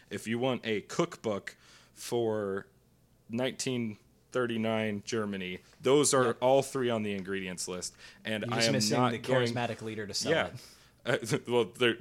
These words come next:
Speaker 1: luckily there's no charisma <laughs> anymore on either
Speaker 2: That's,
Speaker 1: side of
Speaker 2: thank
Speaker 1: the aisle.
Speaker 2: God. Thank
Speaker 1: A-,
Speaker 2: God.
Speaker 1: anyway, um,
Speaker 2: Yeah.
Speaker 1: so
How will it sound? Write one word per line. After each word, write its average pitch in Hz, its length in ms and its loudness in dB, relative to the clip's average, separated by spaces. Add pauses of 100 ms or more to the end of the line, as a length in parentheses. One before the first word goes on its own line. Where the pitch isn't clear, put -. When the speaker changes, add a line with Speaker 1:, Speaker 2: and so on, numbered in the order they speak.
Speaker 1:
luckily 151 380 4
there's 113 260 2
no 123 260 4
charisma 110 640 2
<laughs> - 0 -
anymore 165 420 6
on 135 160 0
either 147 280 4
Speaker 2:
That's, 139 160 6
Speaker 1:
side 151 200 8
of 170 60 8
Speaker 2:
thank 160 200 6
Speaker 1:
the 165 100 4
aisle. 143 100 6
Speaker 2:
God. 123 340 4
Thank - 640 2
Speaker 1:
A-, 127 40 -10
Speaker 2:
God. 139 440 2
Speaker 1:
anyway, 104 460 -2 (360)
um, 107 400 2
Speaker 2:
Yeah. 104 200 -6 (220)
Speaker 1:
so 104 520 4